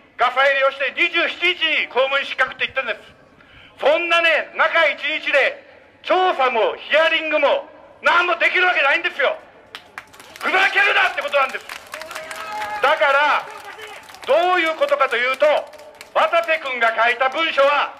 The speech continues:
ほとんどが身に覚えがあったんです。だから、あ、こいつ俺に逆らったと、許せんと。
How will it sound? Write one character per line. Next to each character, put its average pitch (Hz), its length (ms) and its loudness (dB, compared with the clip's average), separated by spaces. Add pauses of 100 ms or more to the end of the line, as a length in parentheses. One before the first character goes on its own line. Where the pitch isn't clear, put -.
(280)
ほ 311 160 2
と 349 180 0
ん 370 140 0
ど 294 80 0
が 285 340 2
身 339 140 -4
に 359 80 2
覚 339 320 2
え 320 40 2
が 311 140 4
あ 359 40 4
っ 349 120 -6
た 349 120 2
ん 339 100 -2
で - 100 -8
す。 - 1000 -20
だ 311 80 4 (100)
か 339 160 0
ら、 311 240 2
あ、 302 100 0
こ 311 180 2
い 311 60 0
つ 311 140 -2
俺 294 240 4
に 294 60 -10
逆 294 220 0
ら 339 120 4
っ 339 80 -4
た 294 100 2
と、 180 100 -2 (440)
許 294 100 0 (220)
せ 381 160 2
ん - 80 -10
と。 190 100 -6